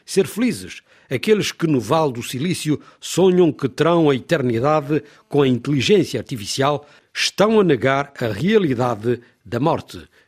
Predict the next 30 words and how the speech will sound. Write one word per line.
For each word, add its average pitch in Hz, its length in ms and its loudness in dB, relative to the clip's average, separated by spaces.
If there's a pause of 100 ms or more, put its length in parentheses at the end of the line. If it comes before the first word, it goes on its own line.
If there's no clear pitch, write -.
(120)
Que 175 120 0
seria 202 400 2
da 143 100 2
nossa 143 300 -2
vida 151 360 0 (200)
se - 180 -8
fôssemos 190 560 0
um 143 140 2
software 135 600 0
informático?", 131 760 -6 (200)
questiona 156 560 0 (240)
o 110 120 -8
neurocientista 160 1000 0 (240)
luso-americano 160 840 2
António 160 360 0
Damasio 139 560 -2 (240)
na 147 140 0
entrevista 151 480 -4
ao 120 80 0
magazine 113 720 -2 (140)
Le 104 100 -10
Point. 117 300 -2 (460)
Lopes, 196 380 0
por 113 160 -10
sua 117 160 -6
vez, 175 280 -2 (300)
destaca 127 600 -4
o 95 100 -8
ministro 143 380 -4
francês 151 680 0